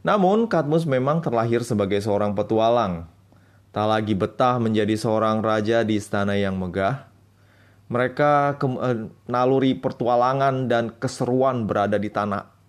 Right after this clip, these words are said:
asing itu begitu menggodanya sehingga suatu saat Katmus mengajak Harmonia untuk pergi jalan-jalan. "Sayang, kita jalan-jalan yuk.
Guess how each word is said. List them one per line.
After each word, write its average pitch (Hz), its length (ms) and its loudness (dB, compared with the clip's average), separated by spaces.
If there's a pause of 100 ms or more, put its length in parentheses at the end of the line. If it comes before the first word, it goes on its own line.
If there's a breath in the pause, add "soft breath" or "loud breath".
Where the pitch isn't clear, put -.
(120)
asing 117 400 -6
itu 110 160 -6
begitu 107 400 -4
menggodanya 95 640 -4
sehingga 92 240 -6
suatu 90 320 -8
saat 123 320 -2 (400 loud breath)
Katmus 110 480 -6
mengajak 92 400 -4
Harmonia 98 640 -4
untuk 90 320 -12
pergi 92 400 -8
jalan-jalan. 90 720 -6 (1400 loud breath)
"Sayang, 139 640 -2 (480 loud breath)
kita 123 240 -2
jalan-jalan 113 560 0
yuk. 147 240 -4